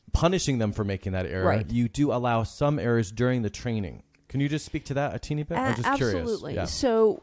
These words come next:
Speaker 2: that's the concept of positive reinforcement training. You ignore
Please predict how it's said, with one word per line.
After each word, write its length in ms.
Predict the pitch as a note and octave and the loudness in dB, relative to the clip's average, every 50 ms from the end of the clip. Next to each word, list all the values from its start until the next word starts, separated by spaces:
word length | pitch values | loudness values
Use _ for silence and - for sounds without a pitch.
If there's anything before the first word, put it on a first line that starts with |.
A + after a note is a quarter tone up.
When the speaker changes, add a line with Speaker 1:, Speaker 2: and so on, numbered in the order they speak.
| - | -10
Speaker 2:
that's 380 | F#3+ - A#3+ B3 E4 F#4 - - | -4 -4 -2 -2 -2 -4 -6 -4
the 120 | - G4 | -6 -4
concept 520 | - - D4 C4+ C4+ B3+ - B3+ A3+ A3 - | -4 -2 -2 -2 -2 -2 -4 -6 -6 -4 -6
of 120 | G#3+ - - | -6 -4 -4
positive 380 | G#3 G#3+ G#3+ G#3 G3 F#3 F#3 | -2 -2 -2 -2 -4 -6 -4
reinforcement 600 | G3+ G3 F#3+ F3+ - G3 E3+ F3 - - - - | -4 -4 -4 -4 -4 -6 -6 -6 -6 -8 -10 -10
training. 400 | - - G3 F#3 E3+ D#3+ D#3 - - | -8 -6 -6 -4 -4 -6 -8 -8 -4
You 260 | G3 F#3+ A3+ A3+ A3+ | 0 2 4 4 4
ignore 840 | A3 F3 G3+ G3+ G3 G3 G3 G3+ G#3 A3 B3+ C#4+ E4+ F#4 G4 G4 | 2 0 0 -2 0 0 2 2 2 2 2 2 0 0 -2 -4